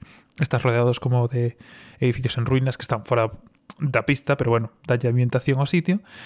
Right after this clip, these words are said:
e foron mellorando cousas con, por exemplo, eh, baloncesto. Entonces, hai canastas un poquiño altas, porque senón sería imposible metelas, e, eh, xogas tres contra tres a meter nese aro, ou hockey.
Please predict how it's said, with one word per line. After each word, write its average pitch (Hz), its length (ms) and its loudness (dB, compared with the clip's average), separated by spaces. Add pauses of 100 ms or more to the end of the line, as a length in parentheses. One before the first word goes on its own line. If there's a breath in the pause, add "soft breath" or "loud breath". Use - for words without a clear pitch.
(220 loud breath)
e - 80 -8
foron 175 240 2
mellorando 117 400 0
cousas - 320 -2
con, 165 480 0
por - 160 -10
exemplo, 156 560 2
eh, 120 320 0
baloncesto. 110 720 -4
Entonces, - 400 -4 (340)
hai 135 160 2
canastas 131 400 0 (240)
un 139 160 2
poquiño 131 400 2
altas, 139 240 0
porque - 160 -8
senón 123 160 0
sería 117 240 0
imposible 127 320 0
metelas, 156 560 2 (400 loud breath)
e, 127 240 2
eh, 127 160 2
xogas 117 240 -2
tres 131 160 -6
contra 143 240 0
tres 156 320 0
a 135 160 2
meter 131 320 -2
nese 135 240 0
aro, 110 320 -8
ou 143 320 4
hockey. - 480 -4